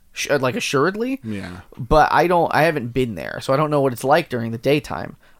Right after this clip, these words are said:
Speaker 1: I know what Disneyland's like during the daytime. So being able to, uh, wander around unsupervised <laughs> at night, fucking go inside the, the, the castle,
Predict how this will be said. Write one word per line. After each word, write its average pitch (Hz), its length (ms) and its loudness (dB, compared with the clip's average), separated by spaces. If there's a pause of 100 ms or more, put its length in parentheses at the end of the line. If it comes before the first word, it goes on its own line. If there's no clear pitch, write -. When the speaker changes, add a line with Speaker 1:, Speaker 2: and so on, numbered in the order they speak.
Speaker 1:
I - 40 -2
know 214 140 2
what 190 120 6
Disneyland's 131 480 0
like - 180 -6
during - 220 -12
the 50 60 -14
daytime. - 500 -14 (480)
So 120 500 0
being 127 280 -2
able 120 240 0
to, 120 600 -2 (720)
uh, 58 300 -8
wander 143 640 4
around 123 460 2
unsupervised 143 1040 0
<laughs> - 0 -
at 156 60 -6
night, 147 360 2 (600)
fucking 123 320 -4
go 143 180 4
inside 139 540 4
the, 127 360 2
the, 127 320 0
the 123 420 2
castle, 139 640 0